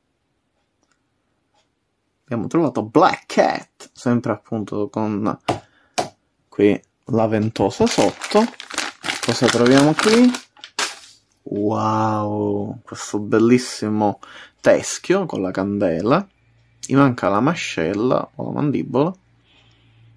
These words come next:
E questo è il secondo glow in the dark, perché mano e il teschio sono glow in the dark, il gatto nero no. Rimangono due.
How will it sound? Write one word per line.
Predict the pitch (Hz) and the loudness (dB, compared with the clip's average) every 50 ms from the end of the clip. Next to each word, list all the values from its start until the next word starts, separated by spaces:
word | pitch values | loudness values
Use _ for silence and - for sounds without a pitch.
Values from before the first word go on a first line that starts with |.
| _ _ _ _ _ _ _ _ _ _ _ _ _ _ _ _ _ _ _ _ _ _ _ _ _ _ _ _ _ _ | _ _ _ _ _ _ _ _ _ _ _ _ _ _ _ _ _ _ _ _ _ _ _ _ _ _ _ _ _ _
E | - 247 247 | 0 0 0
questo | - 240 226 - - - 190 | 2 0 0 0 2 2 2
è | |
il | 165 - | 2 2
secondo | - - 123 110 165 220 247 202 139 117 | 2 2 2 4 6 6 6 6 6 6
glow | 104 113 131 160 180 | 6 6 6 6 6
in | 156 120 | 4 2
the | 110 110 | 0 2
dark, | 131 170 175 127 156 - - - - 107 | 4 4 4 4 2 0 -4 -4 -2 0
perché | 87 107 - - - - 120 113 107 - - - - - - - - - - - _ _ _ _ _ _ | 0 0 -2 -4 0 2 4 4 4 2 0 -8 -20 -20 -20 -20 -20 -20 -20 -20 _ _ _ _ _ _
mano | - 147 160 156 147 151 156 165 196 220 240 240 226 - _ _ _ _ _ - 156 | 4 6 8 8 8 6 6 4 4 4 2 2 -2 -6 _ _ _ _ _ 2 4
e | |
il | 185 226 233 - | 4 4 4 2
teschio | - 190 - - - - 160 | 2 0 0 0 2 2 2
sono | - - 131 131 131 | 4 4 4 4 6
glow | 123 131 123 107 | 6 6 6 6
in | 107 107 | 4 2
the | 107 117 | 2 2
dark, | 104 107 90 57 - - - - | 4 6 6 4 4 2 0 0
il | 175 180 | 0 4
gatto | 151 123 - - - - - 226 | 4 4 4 4 2 0 2 2
nero | 185 113 92 104 104 92 71 | 4 4 4 4 4 4 2
no. | 73 58 60 82 85 80 - - - - - - - - - - - - - - _ _ _ - - _ _ _ _ _ - - - - - - - - - - - - - | 2 0 0 2 4 4 4 2 0 -4 -6 -8 -10 -8 -10 -8 -8 -10 -14 -16 _ _ _ -20 -20 _ _ _ _ _ -8 -6 -6 -6 -8 -10 -14 -14 -12 -10 -6 -2 0
Rimangono | 151 175 190 190 190 180 185 190 185 180 | 2 4 4 6 6 8 8 8 8 8
due. | 208 214 185 139 120 90 76 | 8 10 10 10 10 8 6